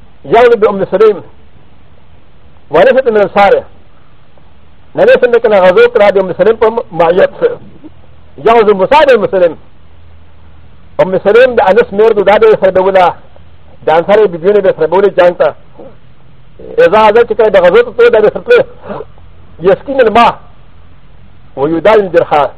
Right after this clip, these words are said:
تیره به نه پکړه، خو هغې ته به یې بروړې، هغه به ورکولې. ويداوي الجرحى، زخمونه علاج به کړو، مرهم پټۍ به یې کړه، که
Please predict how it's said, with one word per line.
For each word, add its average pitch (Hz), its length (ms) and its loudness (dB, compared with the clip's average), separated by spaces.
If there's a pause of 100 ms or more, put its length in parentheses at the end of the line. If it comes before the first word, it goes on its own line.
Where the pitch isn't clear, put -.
(720)
تیره 254 180 0
به 233 100 2
نه 294 100 2
پکړه، 254 320 -2 (760)
خو - 160 -2 (400)
هغې 175 340 2
ته 240 80 4
به 202 80 -4
یې 190 140 2
بروړې، 247 340 4 (540)
هغه 202 100 0
به 247 140 2
ورکولې. 226 400 0 (840)
ويداوي 175 460 2
الجرحى، 185 400 0 (800)
زخمونه 196 480 0
علاج 190 220 2
به 175 120 -2
کړو، 170 200 0
مرهم 156 280 -2
پټۍ 170 320 -4
به 156 100 -2
یې 139 60 -2
کړه، 143 180 -4
که 539 120 0